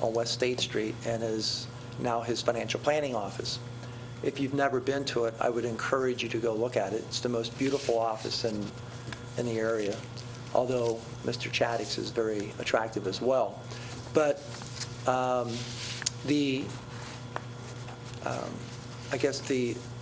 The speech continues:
impetus of our concern, there's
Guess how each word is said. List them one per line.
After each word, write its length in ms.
impetus 540
of 160
our 260
concern, 720
there's 400